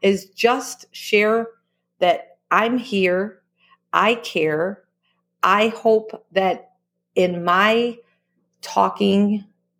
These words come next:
sharing with you some of the struggles I've been through, some of the strengths that I have, how I've gotten through things,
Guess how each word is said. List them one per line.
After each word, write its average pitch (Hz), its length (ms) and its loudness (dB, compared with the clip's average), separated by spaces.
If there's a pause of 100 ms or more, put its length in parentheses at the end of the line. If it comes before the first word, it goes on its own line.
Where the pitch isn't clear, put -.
(120)
sharing 185 580 0
with 185 200 -4
you 180 320 0
some 175 280 -4
of 170 100 -4
the 165 80 2
struggles 170 500 0
I've 170 200 0
been 170 200 -2
through, 170 220 -2
some 165 240 -4
of 160 120 -4
the 151 100 -4
strengths 170 520 -4
that 165 120 0
I 160 140 2
have, 165 380 0 (280)
how 180 240 2
I've 175 200 0
gotten 165 300 0
through 170 240 -4
things, 170 460 -2